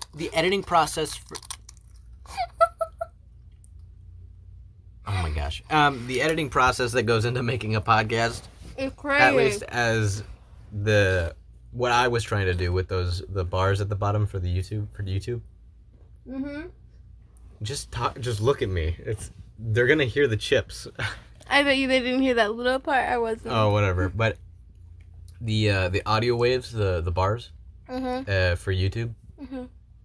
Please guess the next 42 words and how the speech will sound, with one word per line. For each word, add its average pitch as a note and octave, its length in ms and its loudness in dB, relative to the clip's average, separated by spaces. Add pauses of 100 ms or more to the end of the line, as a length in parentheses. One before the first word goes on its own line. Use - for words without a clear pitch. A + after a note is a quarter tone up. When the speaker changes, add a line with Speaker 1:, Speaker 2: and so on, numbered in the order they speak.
(360)
Speaker 1:
If A2 100 -2
you're A2 80 0
watching A2 280 2
on G#2 80 2
this, G2 180 -2 (100)
this G#2 220 -4
on G2 80 0
YouTube, G2 280 -2
you're F#2 100 -2
probably C#3 240 4
not A2+ 100 2
gonna G2 140 -2
see G#2 200 -2
'em F#2 180 -2
because F#2 380 -2 (200)
that A#2+ 240 0
was A#2 240 -2
the G#2 80 -2
pain B2+ 480 -8
in G#2+ 180 -6
the G#2 80 0
butt. F2+ 400 -2
It, - 140 -6 (100)
editing D3+ 340 -2
is G#2+ 120 0
quick - 480 -4
for A2+ 80 -8
the G2 100 -4
podcast. A2+ 540 -2 (360)
Speaker 2:
Yeah, B3 240 -2
it's A3+ 120 -6
Speaker 1:
The A2 80 0
Speaker 2:
just B2 80 2
Speaker 1:
only C#3 120 0
pain B2+ 200 -2
in A#2+ 60 -4
the A2+ 60 -2
butt G#2+ 260 2 (140)
was G2 760 2 (180)
those F#2 380 0
bars D#2+ 360 -2
because F2 400 -2